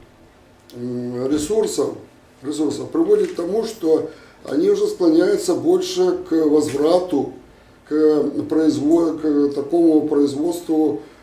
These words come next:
э, более, м, э, многоотраслевому. То есть они бы хотели уже опять вернуть буренок в свои, э, хозяйства, производить овец, э,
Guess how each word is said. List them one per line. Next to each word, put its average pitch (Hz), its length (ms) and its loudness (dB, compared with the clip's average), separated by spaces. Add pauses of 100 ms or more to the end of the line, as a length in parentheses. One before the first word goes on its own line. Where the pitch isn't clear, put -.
(120)
э, - 180 -10 (120)
более, 160 600 0 (100)
м, 139 800 2 (680)
э, 123 240 -10
многоотраслевому. 165 920 2
То - 640 -18
есть - 120 -12
они 156 160 4
бы 190 140 2
хотели 196 440 2
уже 160 480 2 (160)
опять 190 400 0
вернуть 175 520 2
буренок 175 680 4 (420)
в 156 160 -4
свои, 185 500 2
э, 156 380 0
хозяйства, 170 540 0
производить 180 640 0
овец, 175 640 2
э, 170 120 0